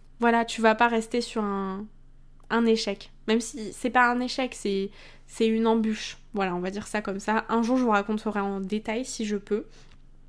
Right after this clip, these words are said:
Mais, euh, mais tout ça pour dire que ça m'a causé pas mal de stress et d'inquiétude pour pas grand-chose, hein, parce que c'est vraiment, euh, enfin, j'ai, je suis pas en tort, quoi, dans l'histoire, mais juste, euh,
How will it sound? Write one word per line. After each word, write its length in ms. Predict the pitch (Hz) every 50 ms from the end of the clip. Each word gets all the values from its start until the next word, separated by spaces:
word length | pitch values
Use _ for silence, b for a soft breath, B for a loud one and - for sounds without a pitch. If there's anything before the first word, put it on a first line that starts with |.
| - - - - - -
Mais, 320 | 208 208 208 202 202 196
euh, 300 | 196 190 190 190 196 196 208 B B B B B B B B B -
mais 100 | 240 240
tout 100 | 220 247
ça 140 | 220 262 233
pour 140 | 220 226 226
dire 160 | 226 285 277
que 80 | - 262
ça 140 | - 220
m'a 120 | 202 190 196
causé 300 | 202 - 226 220 220 240
pas 140 | - 226 208
mal 180 | 196 190 190
de 100 | 190 196
stress 360 | 202 - - - 254 254 -
et 40 | 254
d'inquiétude 720 | 214 202 202 208 - 214 196 - - - 262 247 233 202
pour 240 | 196 - 226 226 -
pas 120 | - 247
grand-chose, 460 | 233 233 233 247 254 - 311 311 294 254
hein, 140 | 214 220 226
parce 160 | - 214 -
que 100 | - 202
c'est 160 | 208 - -
vraiment, 460 | 196 202 214 226 247 262 262 247 214
euh, 140 | 196 190 - 220 214 b b b b b b b b b b -
enfin, 260 | - - 240 233 220
j'ai, 800 | 220 214 226 226 220 220 220 214 214 214 214 208 208 220 220 -
je 60 | 226
suis 180 | 220 - - 247
pas 180 | 220 262 262 269
en 100 | 285 269
tort, 260 | 269 277 262 262 262
quoi, 100 | - 208
dans 140 | 185 185 196
l'histoire, 440 | 202 196 208 - - 208 196 185 180
mais 220 | 180 190 202 214
juste, 300 | 208 214 233 - - -
euh, 220 | 220 208 202 202